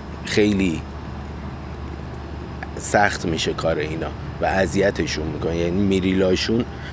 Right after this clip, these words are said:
داری اذیتش می‌کنی بدون اینکه بدونی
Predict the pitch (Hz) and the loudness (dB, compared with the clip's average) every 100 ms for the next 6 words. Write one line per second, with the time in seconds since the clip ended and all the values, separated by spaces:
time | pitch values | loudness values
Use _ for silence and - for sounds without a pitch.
0 | - 101 117 117 90 107 - 113 92 92 | 2 4 6 6 6 6 6 2 0 -2
1 | 82 92 92 92 92 95 90 92 92 92 | 0 2 4 4 4 4 2 2 2 4
2 | 90 90 87 | 4 0 0